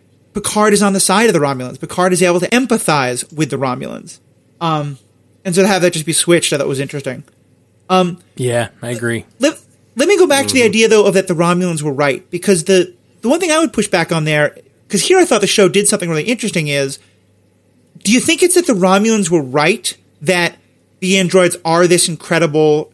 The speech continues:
Speaker 1: terror? Or is it something of a self-fulfilling prophecy? Because it does seem like that the reason why the androids want to use this power is because the Romulans are now coming to kill them. So that there's kind of a chicken and the egg thing there, isn't there?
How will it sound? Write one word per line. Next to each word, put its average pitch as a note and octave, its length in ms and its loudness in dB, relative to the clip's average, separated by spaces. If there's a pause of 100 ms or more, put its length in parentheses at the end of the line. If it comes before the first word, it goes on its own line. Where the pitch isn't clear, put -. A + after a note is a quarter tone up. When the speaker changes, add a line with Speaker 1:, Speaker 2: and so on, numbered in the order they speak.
(140)
Speaker 1:
terror? A3 460 2 (720)
Or B3+ 140 6
is C4 80 4
it C4+ 120 -2
something D4 260 0
of C4+ 80 0
a A#3 40 4
self-fulfilling G#3 640 0
prophecy? - 640 -2 (720)
Because A3 240 2
it A3+ 100 0
does B3+ 180 2
seem A#3+ 160 2
like F#3+ 200 2
that F#3 120 -4
the F3+ 80 2
reason G3 420 2
why F3+ 240 4
the E3+ 180 2
androids D#3 500 0
want E3 320 -2
to F3+ 80 -4
use E3 200 2
this D#3 120 -4
power E3 540 0 (480)
is D#4 220 2
because G3+ 360 2
the F3 80 0
Romulans E3+ 440 0
are E3+ 60 0
now D#3 140 0
coming D3 300 -6
to C#3 80 -10
kill - 200 0
them. - 220 -12 (680)
So G3 220 4
that F#3 140 2
there's G3 180 2 (240)
kind F4 200 0
of A#3+ 60 2
a G3 40 4
chicken A#3 300 0
and F3 100 2
the F#3 80 4
egg B3+ 140 0
thing C#3 180 -4
there, B2 160 0
isn't D3+ 160 0
there? C4+ 160 0